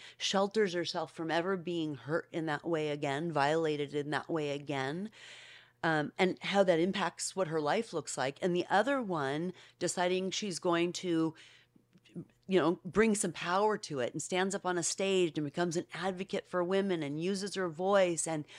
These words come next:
uses that pain for something that will fuel and empower her. She now has a different story about that rape experience.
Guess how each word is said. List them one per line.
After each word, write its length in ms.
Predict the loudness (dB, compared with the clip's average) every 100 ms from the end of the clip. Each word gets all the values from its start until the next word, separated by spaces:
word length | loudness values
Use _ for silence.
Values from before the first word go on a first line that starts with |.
| -20 -20 -16
uses 540 | -2 2 4 4 2
that 400 | 4 4 4 -2
pain 720 | -16 -6 -2 0 0 -2 -4 -8 -14 -20 -6
for 160 | 0 2
something 560 | 2 0 0 -2 2
that 140 | 0 2
will 160 | -2
fuel 440 | -2 -6 -2 2 2
and 120 | 2
empower 560 | 0 -2 0 0 0
her. 280 | -2 -6 -8 -12 -20 -6
She 200 | 0 2
now 220 | 4 4
has 180 | 2 2
a 60 | 0
different 300 | -2 -4 -6
story 760 | -6 -2 -2 0 -2 -2 -6 -14 -20 _
about 400 | -2 2 0 0
that 220 | 0 0 -2
rape 380 | -4 -4 -8 -14
experience. 840 | -10 -4 -4 -4 -8 -8 -8 -10